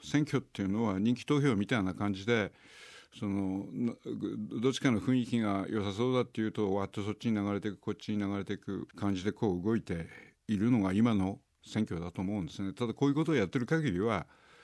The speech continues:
はっきり言って政治は決して良くならないだろうし、そうですね、じゃあそういう状況の中で、今後やはり本当にどういうふうにしていかなきゃいけないのかっていう、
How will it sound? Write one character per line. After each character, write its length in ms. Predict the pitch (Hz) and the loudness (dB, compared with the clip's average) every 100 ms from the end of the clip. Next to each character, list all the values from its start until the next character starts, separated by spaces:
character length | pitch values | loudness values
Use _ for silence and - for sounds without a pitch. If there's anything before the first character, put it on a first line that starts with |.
| - - | -20 -10
は 100 | - | -8
っ 20 | |
き 120 | 95 135 | 0 0
り 20 | |
言 40 | |
っ 20 | 127 | 0
て 120 | 104 | -2
政 300 | 87 113 107 | 2 2 4
治 80 | 123 | 2
は 160 | 120 - - | 2 -2 -6
決 140 | 104 | -4
し 100 | - | -2
て 80 | 113 | 0
良 120 | 120 | 2
く 100 | 120 | 2
な 140 | 98 | 0
ら 120 | 87 131 | 2 2
な 140 | 135 | 2
い 60 | 80 | 0
だ 120 | 82 | -4
ろ 100 | 85 | -6
う 60 | |
し、 360 | 80 117 110 80 _ - - - | -4 -2 -2 -4 _ -20 -20 -18
そ 260 | - 143 | -2 0
う 40 | 135 | 2
で 60 | |
す 80 | 120 | 2
ね、 220 | 127 120 110 - 117 | 2 2 0 -8 -8
じ 160 | 117 135 | 0 2
ゃ 60 | |
あ 20 | |
そ 200 | 120 143 | 2 2
う 60 | 151 | 2
い 100 | 151 | 4
う 20 | |
状 200 | 139 160 | 4 2
況 240 | 151 165 160 | 2 0 2
の 140 | 160 | 4
中 280 | 160 160 120 | 2 2 2
で、 360 | 120 117 107 | 4 4 2
今 240 | - 120 120 | -2 0 0
後 80 | 120 | 2
や 60 | |
は 120 | 117 | 2
り 340 | 131 117 104 90 92 143 - 165 226 | 2 2 0 -4 -12 -18 -18 -12 -4
本 120 | 127 | -2
当 160 | 123 139 | 0 0
に 160 | 120 98 | 0 0
ど 140 | 127 | 2
う 60 | 160 | 2
い 40 | |
う 20 | |
ふ 60 | 139 | 2
う 20 | |
に 100 | 123 | 0
し 100 | - | -2
て 80 | 127 | -2
い 20 | |
か 120 | 127 | 0
な 100 | 139 | 0
き 100 | 135 | 0
ゃ 20 | |
い 40 | 107 | -2
け 140 | 113 | -2
な 120 | 117 | 0
い 60 | 123 | 2
の 80 | 110 | 0
か 160 | 135 | 0
っ 40 | 127 | -4
て 240 | - - | -4 0
い 120 | |
う、 60 | 107 | 0